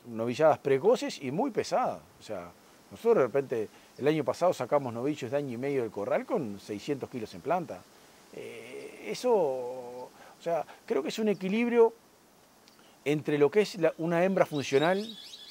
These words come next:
y un novillo pesado. O sea, como que trata de juntar, amalgamar las dos, las dos características de, de lo que es el, la cadena car-, la cadena cárnica a nivel de campo. O sea, una vaca productiva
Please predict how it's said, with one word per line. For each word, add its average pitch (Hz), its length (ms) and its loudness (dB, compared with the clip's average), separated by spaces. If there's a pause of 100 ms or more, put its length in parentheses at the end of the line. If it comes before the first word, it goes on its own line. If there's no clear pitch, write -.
(120)
y 151 80 2
un 151 100 2
novillo 139 320 0
pesado. 98 420 -6
O 92 60 -16
sea, 107 180 -8
como 120 260 -6
que 131 220 0 (320)
trata 196 320 6
de 180 140 4
juntar, 156 480 2
amalgamar 135 560 4
las 147 220 4
dos, 190 320 0 (380)
las 131 180 6
dos 175 100 0
características 139 760 0
de, 101 260 -6 (140)
de 127 100 -2
lo 120 120 -2
que 156 60 -4
es 143 120 -4
el, 113 260 -6
la 110 80 -6
cadena 123 300 2
car-, 107 120 -6 (340)
la 113 100 -4
cadena 131 280 2
cárnica 151 340 0
a - 20 -4
nivel 120 180 -8
de 110 80 -6
campo. 95 280 -8
O - 40 -18
sea, 101 160 -8 (420)
una 165 220 6
vaca 147 200 8
productiva 180 560 0